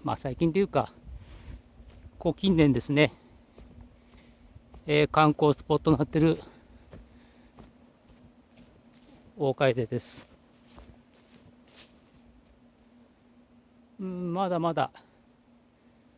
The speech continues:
えー、紅葉はまだ、ほんとまだ始まったっていうか、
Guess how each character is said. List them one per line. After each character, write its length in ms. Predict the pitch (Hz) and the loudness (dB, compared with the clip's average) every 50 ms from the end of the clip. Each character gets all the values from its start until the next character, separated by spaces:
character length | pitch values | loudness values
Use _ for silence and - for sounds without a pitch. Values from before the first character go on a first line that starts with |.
| _ _ - - _ _ _ _ _ _ _ _ _ _ _ _ _ _ _ _ _ _ _ _ - | _ _ -20 -20 _ _ _ _ _ _ _ _ _ _ _ _ _ _ _ _ _ _ _ _ -8
え 340 | 214 170 165 170 165 156 151 | -4 -2 0 0 0 -2 -4
ー、 100 | - - | -4 0
紅 220 | 160 160 156 165 | 2 2 2 4
葉 140 | 160 156 156 | 4 4 4
は 100 | 156 151 | 4 2
ま 140 | 151 156 139 | 2 0 -2
だ、 180 | 139 127 - - - _ _ _ - _ _ _ - - _ _ _ _ _ _ _ _ _ - | -2 -4 -6 -8 -18 _ _ _ -20 _ _ _ -20 -20 _ _ _ _ _ _ _ _ _ -6
ほ 140 | 190 185 170 | -4 -4 -4
ん 100 | 185 - - _ _ _ - | -4 -6 -10 _ _ _ -4
と 320 | - 180 170 - - - - - - | -2 -2 -2 -2 -6 -18 -18 -8 -2
ま 180 | 165 165 160 | 0 0 2
だ 80 | 143 - | 0 0
始 480 | - - - - - 135 135 139 151 | -4 -6 -20 -12 -8 -8 -6 -4 -2
ま 100 | 151 156 | -2 -2
っ 80 | 135 147 - - | -2 -4 -8 -4
た 100 | - 156 | -4 -4
っ 40 | 139 | -4
て 140 | - - 127 | -4 -6 -8
い 20 | |
う 20 | |
か、 240 | 123 - - - - | -8 -8 -10 -12 -12